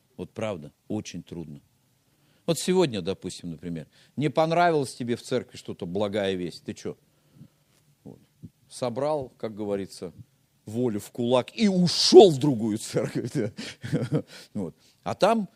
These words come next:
когда тебе то же самое надо делать, ты ушёл ещё в одну церковь. И вот сегодня у нас есть такие, знаете, бременские христиане,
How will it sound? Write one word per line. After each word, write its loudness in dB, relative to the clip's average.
когда 2
тебе -2
то 2
же -4
самое -2
надо -4
делать, -6
ты -2
ушёл -2
ещё 0
в 2
одну 0
церковь. -8
И -2
вот -4
сегодня 2
у 4
нас -2
есть -4
такие, -6
знаете, -6
бременские -2
христиане, -6